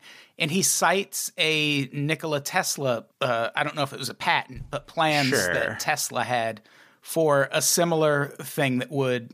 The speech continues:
Speaker 1: manipulate weather.
Speaker 2: Right.
Speaker 1: And the government's defense has always been,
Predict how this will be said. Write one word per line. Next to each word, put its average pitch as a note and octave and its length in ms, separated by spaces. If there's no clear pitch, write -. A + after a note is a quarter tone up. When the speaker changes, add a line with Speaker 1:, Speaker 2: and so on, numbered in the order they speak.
Speaker 1:
manipulate B2+ 720
weather. C3 420
Speaker 2:
Right. F2+ 420
Speaker 1:
And D#3 640
the E3 140
government's E3+ 640
defense G3 540
has D#3 160
always D3 320
been, C#3 580